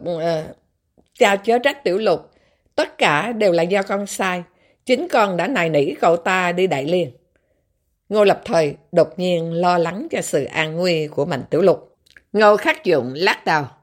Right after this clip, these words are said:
"À, Tô Mộc đã phái người đi kết liễu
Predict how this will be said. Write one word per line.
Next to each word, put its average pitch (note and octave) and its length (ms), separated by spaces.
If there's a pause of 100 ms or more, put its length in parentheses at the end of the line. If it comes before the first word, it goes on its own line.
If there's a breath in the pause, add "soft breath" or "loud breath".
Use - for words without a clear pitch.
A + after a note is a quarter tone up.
(300)
"À, D#3 760 (680 soft breath)
Tô G#3 260
Mộc D#3+ 440
đã D#3 120
phái B3 280
người D#3 260
đi G3 200
kết - 340
liễu D#3+ 280